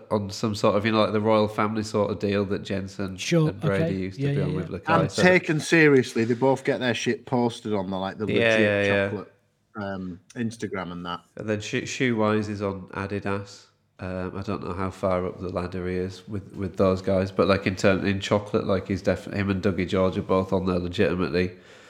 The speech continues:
Speaker 1: from Brighton.
Speaker 3: Were
Speaker 1: Who's
Speaker 3: you aware of him before this, Joel?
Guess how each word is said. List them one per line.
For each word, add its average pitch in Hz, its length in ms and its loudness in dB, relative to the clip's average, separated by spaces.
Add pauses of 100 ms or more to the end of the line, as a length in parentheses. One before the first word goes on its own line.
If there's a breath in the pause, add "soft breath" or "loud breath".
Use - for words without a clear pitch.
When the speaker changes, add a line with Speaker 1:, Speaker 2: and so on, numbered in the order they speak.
(140 soft breath)
Speaker 1:
from 117 300 2
Brighton. 107 580 4
Speaker 3:
Were 156 100 8
Speaker 1:
Who's 170 80 6
Speaker 3:
you 208 180 8
aware 208 380 10
of 190 120 6
him 202 140 8
before 208 400 6
this, 113 240 2
Joel? 95 440 0